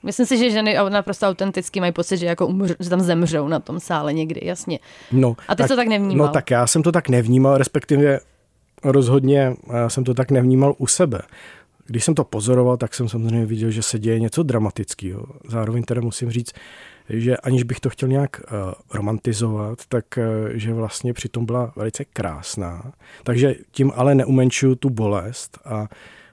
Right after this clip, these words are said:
Speaker 2: vlastně jak to bylo složitý pro ní. No a,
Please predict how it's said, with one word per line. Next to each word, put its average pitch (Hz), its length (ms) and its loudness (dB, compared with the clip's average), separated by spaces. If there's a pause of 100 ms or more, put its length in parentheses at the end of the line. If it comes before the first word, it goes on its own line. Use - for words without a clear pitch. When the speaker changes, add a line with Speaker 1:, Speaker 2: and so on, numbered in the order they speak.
(100)
Speaker 2:
vlastně 107 300 -6
jak 98 120 -6
to 117 100 -6
bylo 117 180 0
složitý 101 580 -6
pro 107 200 -4
ní. 95 300 -8 (800)
No 117 240 -2 (140)
a, 120 300 -2